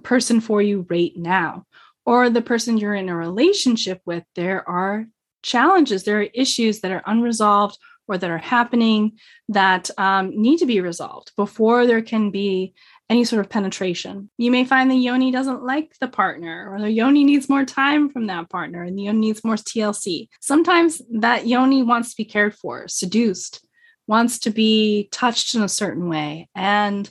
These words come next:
and this takes time to figure out and to, to gain that wisdom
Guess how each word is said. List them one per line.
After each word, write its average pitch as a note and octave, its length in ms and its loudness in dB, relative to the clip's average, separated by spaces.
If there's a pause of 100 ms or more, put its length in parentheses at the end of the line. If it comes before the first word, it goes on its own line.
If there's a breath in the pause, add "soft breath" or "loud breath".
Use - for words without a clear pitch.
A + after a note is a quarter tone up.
(100)
and B3+ 240 4
this C#4 480 -2
takes - 720 -4 (320)
time B3+ 440 4
to G#3+ 120 -2
figure G#3 320 -4
out A3 400 2
and G3+ 460 -2 (140)
to, A3 720 2 (140)
to A#3 140 0
gain A#3+ 340 4
that A#3 260 0
wisdom G#3 920 -4